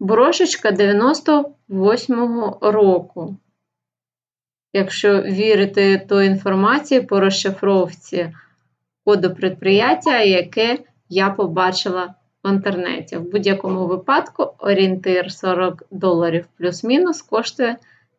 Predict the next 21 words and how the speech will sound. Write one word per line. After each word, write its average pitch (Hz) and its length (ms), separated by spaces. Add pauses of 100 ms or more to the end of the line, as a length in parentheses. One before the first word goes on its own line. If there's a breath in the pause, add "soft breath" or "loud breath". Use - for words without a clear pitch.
така 202 280
брошечка. 175 640
Можна 208 360
знайти 185 480
дешевше, 175 840 (500)
якщо 226 380
шукати, 220 720 (680)
можна 262 460
знайти 202 540
дорожче. 180 600
Дорожче 240 500
можуть 196 440
продаватися 185 760
в 185 100
інтернеті 180 760
і 196 240
роками, 196 680 (720)
а 185 120
дешевше 196 640
треба 214 380
постійно 233 640